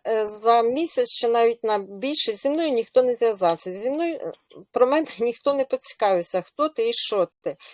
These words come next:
І, звичайно, мені стало нецікаво, я вийшла з цієї компанії. А тут на сьогоднішній день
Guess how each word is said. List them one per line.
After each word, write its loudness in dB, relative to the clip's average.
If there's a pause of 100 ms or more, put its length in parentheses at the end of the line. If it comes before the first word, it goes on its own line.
(140)
І, -8
звичайно, 2
мені 4
стало 2
нецікаво, 2
я 2
вийшла 2
з -2
цієї -4
компанії. -2 (560)
А 4
тут 0
на 4
сьогоднішній 0
день 2